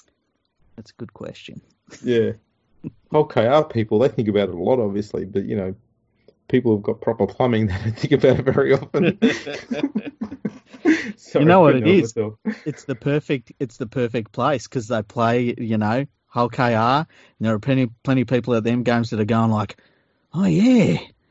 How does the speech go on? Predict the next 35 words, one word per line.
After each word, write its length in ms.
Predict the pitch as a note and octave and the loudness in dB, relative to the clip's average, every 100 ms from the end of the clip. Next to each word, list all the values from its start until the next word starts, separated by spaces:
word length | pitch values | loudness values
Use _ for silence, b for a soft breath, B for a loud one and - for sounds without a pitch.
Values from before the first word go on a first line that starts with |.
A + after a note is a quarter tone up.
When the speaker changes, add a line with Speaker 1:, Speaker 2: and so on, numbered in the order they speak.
| _ - | _ 2
Speaker 1:
maybe 220 | B3 A3+ | 6 8
we 80 | G3 | 6
should 220 | - C3+ | 4 4
get 180 | E3 D3 | 4 2
some 140 | C3 | 0
fucking 340 | - D#3+ C3+ | 0 0 0
drains 380 | A2 D3+ G#3 A3 | -2 2 4 4
put 180 | - D#3 | 4 2
in, 180 | G#2 A2+ | 2 0
eh? 280 | G3+ C3 F#2 _ _ _ - | 0 0 -4 _ _ _ -4
Maybe 140 | A#3+ | 2
we 60 | A3+ | 2
should 180 | B3+ D3 | 2 4
get 160 | D3+ | 2
a 20 | B2 | 2
Speaker 2:
<laughs> 80 | D#3+ | -2
Speaker 1:
flushing 320 | D3 - B2 | -2 0 0
toilet." 460 | F#3 A3 A#3 A#2 - _ _ _ - | 4 6 6 2 -2 _ _ _ -6
It'd 100 | - | -2
be 60 | D3 | -2
Speaker 2:
Get 60 | C#3 A#3 | 2 2
a 40 | G#3+ | 2
Speaker 1:
fantastic. 140 | - C3 | 0 -2
Speaker 2:
drain. 380 | D#3 F3+ B2+ A2+ _ _ _ - | -2 -2 -6 -10 _ _ _ -12
Speaker 1:
Yeah. 340 | F#3 A3+ D3+ G#2+ - _ _ - | -8 -6 -6 -8 -12 _ _ -8
Speaker 2:
"Hey, 100 | D#3+ | -6
honey, 320 | D#3+ G#3 A#2+ | -2 -2 -4
do 1000 | - _ _ _ _ _ _ _ _ - | -10 _ _ _ _ _ _ _ _ -8
you 60 | F3 | -6
want 100 | B2 | -2
a 40 | |
drain 260 | A#2 C3 D3+ | 2 2 0
for 100 | - | -6
Christmas?" 540 | - G3+ C#4 B3 - _ _ | -4 -4 -6 -10 -14 _ _
Speaker 1:
<laughs> 20 | - | -10